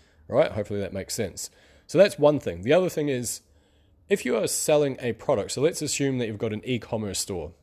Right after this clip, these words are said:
and in that e-commerce store, you've got, like, a special discount for anyone that buys via this influencer, whatever the case may be. That influencer puts up some content relating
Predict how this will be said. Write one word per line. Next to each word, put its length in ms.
and 120
in 80
that 240
e-commerce 400
store, 260
you've 140
got, 180
like, 220
a 60
special 380
discount 520
for 100
anyone 220
that 160
buys 340
via 340
this 220
influencer, 480
whatever 340
the 80
case 280
may 100
be. 240
That 180
influencer 440
puts 320
up 200
some 200
content 600
relating 680